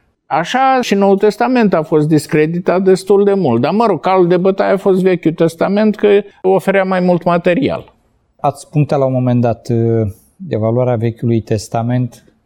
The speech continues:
Speaker 2: în legătură cu lucrarea misionară. La ce v-ați referit?
Speaker 1: Păi, în Vechiul Testament ca și în Noul Testament, dar în Vechiul Testament mereu se vorbește despre faptul că Dumnezeu are în vedere toate popoarele,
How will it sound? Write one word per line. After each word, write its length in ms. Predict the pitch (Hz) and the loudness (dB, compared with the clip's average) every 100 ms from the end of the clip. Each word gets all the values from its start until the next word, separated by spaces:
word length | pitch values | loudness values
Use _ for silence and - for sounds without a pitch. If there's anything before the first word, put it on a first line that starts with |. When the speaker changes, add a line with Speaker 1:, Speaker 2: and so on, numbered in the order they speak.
| - | -8
Speaker 2:
în 220 | 127 117 | -4 -2
legătură 480 | 120 117 117 120 120 | 0 -2 -4 -4 -6
cu 180 | 117 117 | -4 -6
lucrarea 460 | 110 - 131 120 | -6 -4 -4 -4
misionară. 600 | 117 113 - 120 120 117 | -4 -6 -6 -4 -4 -4
La 160 | 113 123 | -4 -6
ce 160 | - | -6
v-ați 260 | 123 117 110 | -6 -4 -6
referit? 480 | 110 - 107 101 - _ _ _ _ | -6 -6 -6 -6 -12 _ _ _ _
Speaker 1:
Păi, 240 | 120 120 - | -4 -4 -4
în 140 | 101 | -2
Vechiul 440 | 101 123 - 143 135 | -2 -2 -2 -2 0
Testament 960 | 117 107 - 110 90 90 101 - - _ _ _ | -2 -4 -4 -2 -2 -2 -4 -12 -20 _ _ _
ca 100 | - | -10
și 140 | 101 - | -8 -4
în 80 | 110 | -2
Noul 200 | 113 110 | -2 -2
Testament, 540 | 107 95 107 98 123 | -2 -4 -4 -2 -2
dar 100 | 123 | -2
în 60 | 101 | -2
Vechiul 260 | 127 160 | -2 -4
Testament 600 | - 147 - 113 110 143 | -2 -4 -4 -4 -4 -4
mereu 300 | 143 131 147 | -2 0 0
se 160 | 170 - | -2 -4
vorbește 800 | 139 - 101 98 95 - 147 170 - _ _ - | -2 -2 0 -2 -4 -4 -6 -6 -16 _ _ -4
despre 440 | 131 113 - 113 | -4 -2 -4 -4
faptul 580 | 101 110 104 - 147 156 | -4 -4 -4 -2 -4 -2
că 120 | 127 | -4
Dumnezeu 680 | 113 113 110 107 101 127 135 | -2 0 2 0 0 0 0
are 140 | 135 | 0
în 100 | 127 | 0
vedere 440 | 120 110 120 135 123 | 0 0 0 0 -2
toate 380 | 139 135 135 | -2 -2 -2
popoarele, 800 | 131 131 120 110 85 73 - - | -2 -4 -2 -2 -2 -6 -14 -18